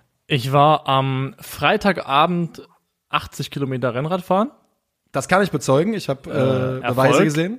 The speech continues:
Speaker 1: Er-, äh, Beweise wurden erbracht.
Speaker 2: Ja.
Speaker 1: In, in die Abendsonne rein, das war sehr schön. Und am Samstag war ich erst brunchen und habe dann auf einen Hund aufgepasst.
Speaker 2: Was für ein Hund?
Speaker 1: Einen deutschen Kurzhaar.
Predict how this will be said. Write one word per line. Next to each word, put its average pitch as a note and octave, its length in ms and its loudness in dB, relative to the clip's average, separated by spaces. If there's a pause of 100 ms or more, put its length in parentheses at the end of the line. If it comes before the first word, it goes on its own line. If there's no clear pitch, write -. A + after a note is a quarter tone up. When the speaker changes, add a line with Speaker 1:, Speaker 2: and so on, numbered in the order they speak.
(120)
Speaker 1:
Er-, A2+ 260 -6
äh, B2 160 -12
Beweise C#3+ 500 2
wurden D3+ 220 2
erbracht. B2 580 0
Speaker 2:
Ja. C3 140 -6 (760)
Speaker 1:
In, C3+ 160 -4
in C3+ 140 -4
die D3+ 100 2
Abendsonne E3+ 580 2
rein, E3 220 2
das C3 120 -8
war A#2 120 0
sehr B2+ 180 0
schön. G3+ 320 2 (640)
Und C3 400 0
am B2+ 280 -2 (100)
Samstag C#3+ 500 0
war C#3+ 80 4
ich B2+ 100 0
erst C3+ 300 -4
brunchen D#3+ 480 2
und C#3 120 -2
habe C#3 160 0
dann C#3 160 -2
auf C3+ 100 -2
einen B2+ 200 0
Hund F#3 200 4
aufgepasst. - 640 -10 (320)
Speaker 2:
Was C3+ 200 2
für A#2+ 100 -4
ein G#2+ 100 -6
Hund? G2+ 200 -6 (200)
Speaker 1:
Einen A2+ 680 0
deutschen C#3+ 440 0
Kurzhaar. A#2 640 -4